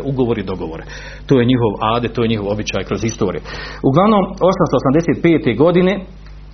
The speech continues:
kršćani zauzimaju jednu treću oblast, Merije, e, i onda, e, uspijevaju da, kršćanska vojska, i zauzmu ovo gdje je bio Zadl i automatski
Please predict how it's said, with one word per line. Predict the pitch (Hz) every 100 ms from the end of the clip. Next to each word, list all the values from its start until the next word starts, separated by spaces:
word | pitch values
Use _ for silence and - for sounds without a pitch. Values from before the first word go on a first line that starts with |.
| - - -
kršćani | 175 - 160 135 135
zauzimaju | 156 160 170 151 156 156
jednu | 151 -
treću | 180 - 139
oblast, | 127 101 - 117
Merije, | 107 170 175
e, | 165 - - - - 135 123 120 127 127 147
i | 151
onda, | 147
e, | 135 139 123 120 123 156
uspijevaju | 160 160 160 135
da, | 123 117
kršćanska | - 160 147 123 107
vojska, | 107 - 127
i | 120
zauzmu | 160 180 139 151 131 156
ovo | 147
gdje | 123
je | 123
bio | 151 117 135
Zadl | 156 175 214 - - - - - - -
i | 131 127
automatski | 110 - 160 160 -